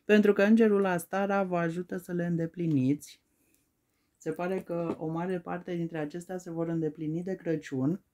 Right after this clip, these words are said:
<clears throat> Să vedem ce cuvânt caracterizează relația noastră actuală, persoana dragă. Și avem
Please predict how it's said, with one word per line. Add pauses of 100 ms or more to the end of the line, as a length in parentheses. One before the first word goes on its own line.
(1120)
<clears throat>
Să
vedem (560)
ce
cuvânt
caracterizează
relația
noastră
actuală,
persoana
dragă. (3000)
Și
avem